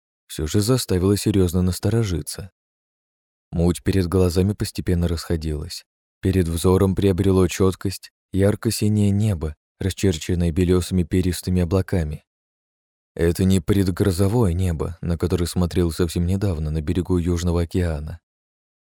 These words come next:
Вокруг родные берёзки, листва на ветерке едва трепещет, шелестит. Небо над собой уже хорошо вижу, зелёную листву тоже вижу. И всё, больше ничего не вижу, словно на большой скорости туннельный эффект поймал.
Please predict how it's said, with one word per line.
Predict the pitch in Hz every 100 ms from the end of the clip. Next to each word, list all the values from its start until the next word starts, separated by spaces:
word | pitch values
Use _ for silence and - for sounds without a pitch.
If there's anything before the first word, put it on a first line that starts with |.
| _ -
Вокруг | 98 - 104 95
родные | 110 95 95
берёзки, | 90 95 85 78 - 87 _ -
листва | 90 - 85
на | 82
ветерке | 82 80 85 80 87
едва | 82 87
трепещет, | - 85 92 85 - -
шелестит. | 80 80 - - 76 _ _ _ _ _ _
Небо | 82 98 107
над | 85 78
собой | - 80 80
уже | 80 82
хорошо | - 82 - 87
вижу, | 87 80 - - _ _ -
зелёную | 101 87 82 80 78
листву | 80 - 92
тоже | 90 92 80
вижу. | 76 76 73 - _ _ _ _ _ -
И | 90
всё, | 78 127 87
больше | 87 87 98
ничего | 101 - 127 95
не | 90
вижу, | 98 76 - _ _ -
словно | - 95 85 82
на | 76
большой | 80 - 92
скорости | - 110 101 -
туннельный | 87 92 92 92 95
эффект | - 107 - -
поймал. | 85 87 87 87